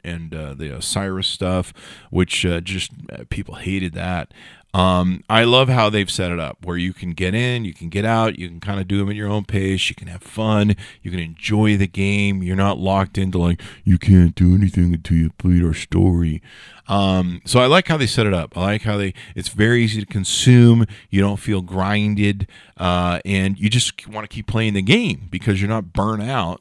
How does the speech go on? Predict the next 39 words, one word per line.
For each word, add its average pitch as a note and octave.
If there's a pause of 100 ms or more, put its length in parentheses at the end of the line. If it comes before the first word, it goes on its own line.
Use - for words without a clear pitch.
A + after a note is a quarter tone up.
doing G2
some F#2+
stupid -
story. A#2 (280)
And B2+
you D#3
can F3
easily D3+
go C#3+
play C#3+
with B2+
your A#2
friends. A#2
Like, F2+
if F2+
your F2+
friend A2
call, G#2
"Hey, G#2+
you G2+
wanna G#2+
go G#2
play A2
some G#2
Gambit A2
real B2
quick?" D3+
"Oh, G#3+
yeah, G#3+
cool, F3+
man. D3 (300)
I'm C3+
in D3+
the C3
story C#3+ (340)
sequence, C3+
but, A#2+
you B2+
know, A#2+